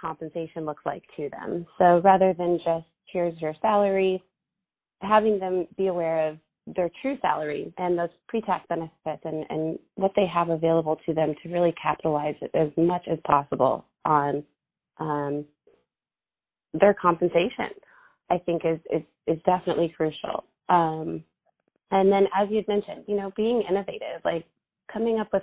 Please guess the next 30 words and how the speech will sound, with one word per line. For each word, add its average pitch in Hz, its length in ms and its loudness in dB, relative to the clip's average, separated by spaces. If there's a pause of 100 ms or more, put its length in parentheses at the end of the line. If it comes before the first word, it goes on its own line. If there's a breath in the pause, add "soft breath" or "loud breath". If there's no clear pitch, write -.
really 180 260 0
fun 175 140 0
ideas. 160 500 -6
Maybe 165 300 -2
it's 170 140 -2
even, 165 500 0 (480)
as 175 180 4
you 175 160 2
said, 175 140 -6
like, 165 160 -4
a 175 80 -2
pizza 180 300 0
party 160 520 2
or 160 380 4 (540 soft breath)
a 175 100 8
virtual 175 380 0
pizza 180 260 -6
party, 156 420 0
or 156 140 -4
maybe 156 460 -4
everybody 165 420 -2
wears, 160 380 0
like, 160 260 0
you 170 120 0
know, 151 200 -2
a 156 140 0
funny 160 220 -2
hat 147 300 -2
or 156 140 -4
something 147 440 -4